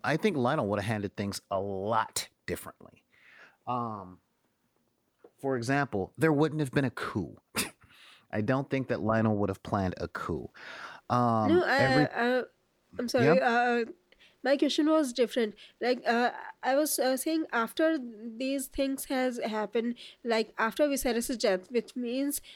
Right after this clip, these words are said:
Speaker 2: that Lord, uh, Lord Lionel Strong is dead at this point. So,
Speaker 1: Oh, yeah.
Speaker 2: uh, like, Alicent is, uh, alone with her s-, sons. So do you think, uh, she would have gone, uh, ahead with the,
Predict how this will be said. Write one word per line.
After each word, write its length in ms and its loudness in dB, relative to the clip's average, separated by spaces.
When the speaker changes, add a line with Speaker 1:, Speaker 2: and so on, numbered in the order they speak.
Speaker 2:
that 160 -2
Lord, 420 2
uh, 280 0
Lord 260 2
Lionel 400 0
Strong 500 -2
is 200 0
dead 240 0
at 240 -2
this 160 0
point. 440 0
So, 180 2
Speaker 1:
Oh, 40 8
yeah. 220 2
Speaker 2:
uh, 240 -2
like, 280 -2
Alicent 540 0
is, 280 -2
uh, 320 2
alone 440 2
with 200 -2
her 280 2
s-, 240 -8
sons. 500 -2
So 160 0
do 80 -2
you 140 2
think, 260 2
uh, 120 4
she 180 -2
would 160 0
have 160 0
gone, 260 0
uh, 280 0
ahead 420 -2
with 160 0
the, 240 2